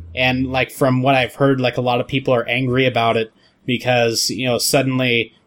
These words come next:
if they want to protect their brand name and not have it be associated with porn, they'll buy the X X X domain anyway, um, just as a per-, as a precautionary measure.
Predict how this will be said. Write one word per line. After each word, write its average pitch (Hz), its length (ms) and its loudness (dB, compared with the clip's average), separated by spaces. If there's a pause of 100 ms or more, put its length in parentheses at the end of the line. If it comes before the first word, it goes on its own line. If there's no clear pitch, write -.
if - 120 0
they 127 120 2
want 127 200 -2
to 143 60 -6
protect 127 340 -4
their 117 160 2
brand 127 420 -2
name 123 200 -2
and 117 100 -4
not 120 180 -4
have 127 180 -2
it 120 160 -4
be 127 140 0
associated 127 600 0
with 110 220 -4
porn, 127 420 2
they'll 120 160 2
buy 123 280 0
the 120 200 -4
X - 240 -4
X - 180 -4
X - 240 -4
domain 117 380 -2
anyway, 113 600 0 (840)
um, 110 440 -4
just - 300 -4
as 117 160 0
a 113 80 -2
per-, 107 360 -6 (260)
as 110 240 -4
a 117 60 -2
precautionary 135 640 0
measure. 139 440 0